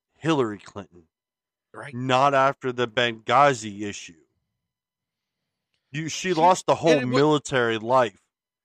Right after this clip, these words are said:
Speaker 2: It, not only did she do that, she was just, she was just an un-, such an unpleasant person.
Speaker 1: Oh, God, she was so goddamn bitter.
Speaker 2: Yeah, the whole time. Always. So the thing is, is,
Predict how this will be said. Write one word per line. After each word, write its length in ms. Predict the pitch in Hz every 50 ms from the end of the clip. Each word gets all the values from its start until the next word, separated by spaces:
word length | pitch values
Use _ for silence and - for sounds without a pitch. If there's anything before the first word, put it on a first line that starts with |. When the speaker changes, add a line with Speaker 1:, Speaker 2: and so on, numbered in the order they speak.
| _ _ _ _
Speaker 2:
It, 300 | - 214 214 180 - -
not 240 | 190 202 220 254 285
only 200 | 247 208 185 170
did 180 | 143 156 135 -
she 100 | - 143
do 180 | 127 135 131
that, 300 | 113 120 117 113 110 -
she 140 | - - 220
was 160 | 202 185 117
just, 340 | - 160 160 160 - - - - 165 147
she 180 | - - 214
was 140 | 233 196 151
just 220 | - 185 180 - -
an 120 | 135 117
un-, 220 | - 139 156 151 143 - - -
such 320 | - - - 190 - -
an 100 | 156 120 -
unpleasant 760 | 131 139 143 131 - - - - 117 123 123 123 113 98 -
person. 480 | - 101 92 90 - - 87 85 82 _ _ _ _ _ _ _ _ _ _ _ _ _ _ _ -
Speaker 1:
Oh, 60 | - _ _
God, 220 | - - 90 90 -
she 120 | - -
was 80 | 110 -
so 140 | - 110 92
goddamn 420 | - - 85 - - 85 80 78 - -
bitter. 360 | 82 78 78 78 85 85 _ _ _ _ _ _ _ _ _
Speaker 2:
Yeah, 360 | 123 131 143 170 202 180 120 - _ _ _ _ _
the 80 | 143 151
whole 220 | 147 185 220 190
time. 340 | - - 202 202 180 143 110 _ _ _ _ _ _ _ _ _ _ _ _
Always. 500 | 165 180 202 190 151 127 101 - - _ _ _ _ _ _ _ _ _ _ _ _
So 380 | - - - 247 240 196 - _ _ _
the 120 | 165 202
thing 220 | 185 - 262 233 196
is, 220 | 202 208 190 147
is, 380 | 160 131 131 135 120 - -